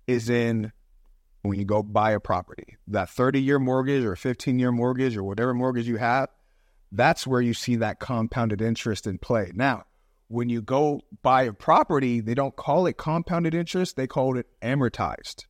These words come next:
you know, your amortization schedule, right? So another thing, when we're talking,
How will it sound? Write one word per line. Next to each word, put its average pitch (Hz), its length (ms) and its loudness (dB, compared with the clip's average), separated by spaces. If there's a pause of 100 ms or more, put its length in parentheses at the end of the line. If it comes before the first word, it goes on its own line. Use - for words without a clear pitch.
you 113 100 -2
know, 110 240 2 (160)
your 123 220 0
amortization 123 920 0
schedule, - 480 -6 (460)
right? 104 260 -2 (200)
So 131 400 2 (500)
another 156 300 4
thing, 113 400 -2 (300)
when 120 180 0
we're 170 160 6
talking, 107 540 -4